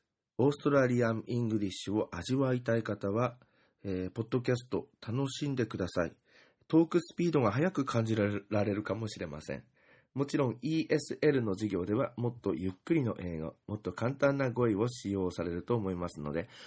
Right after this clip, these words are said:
ホームステイを考えている方は心配しないでください。えー、オーストラリア英語ね、このジェーンさんの放送を聞いてください。第八十回、えー、バイリンガル。ゲストはジェーンさん、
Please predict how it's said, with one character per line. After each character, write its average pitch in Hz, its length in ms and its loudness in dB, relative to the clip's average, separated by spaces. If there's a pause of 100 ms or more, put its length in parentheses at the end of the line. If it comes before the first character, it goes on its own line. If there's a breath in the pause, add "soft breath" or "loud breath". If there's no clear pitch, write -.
(120)
ホ 160 160 -2
ー - 40 0
ム 208 120 2
ス - 80 -6
テ 170 140 4
イ 156 40 8
を 113 220 2 (920)
考 104 240 0
え 101 80 0
て 95 80 -6
い 90 40 0
る 95 60 -4
方 120 220 -2
は 151 100 4
心 98 300 -6
配 87 200 -2
し - 140 -10
な 85 120 -6
い 73 60 -8
で 67 80 -12
く - 100 -18
だ - 120 -20
さ - 140 -20
い。 - 100 -20 (1120)
え - 560 -16 (320)
ー、 117 40 0
オ 123 40 4
ー 131 40 2
ス 123 100 -6
ト 127 80 6
ラ 120 180 6
リ 110 120 6
ア 107 100 6
英 104 160 4
語 76 100 -2
ね、 95 120 -4
こ - 140 -4
の 117 220 0 (380 soft breath)
ジ 143 140 4
ェ 151 100 6
ー 143 80 2
ン 120 40 -2
さ 95 200 2
ん 78 120 -4
の 76 160 -8
放 95 260 -2
送 85 240 -2
を 73 100 -2
聞 - 180 -8
い 101 60 -6
て 98 100 -2
く 92 100 -4
だ 87 80 -2
さ 78 140 -4
い。 69 100 -4
第 120 200 4
八 135 300 -4
十 139 140 -2
回、 - 380 -2 (540 soft breath)
え 101 80 -2
ー、 - 80 -6
バ 123 160 6
イ 120 40 4
リ 117 80 0
ン 107 80 -2
ガ 82 120 -2
ル。 78 180 -8
ゲ 147 140 2
ス 147 100 -8
ト 110 140 2
は 120 260 4
ジ 131 140 2
ェ 156 80 6
ー 135 60 2
ン 110 40 -2
さ 82 200 -2
ん、 - 140 -8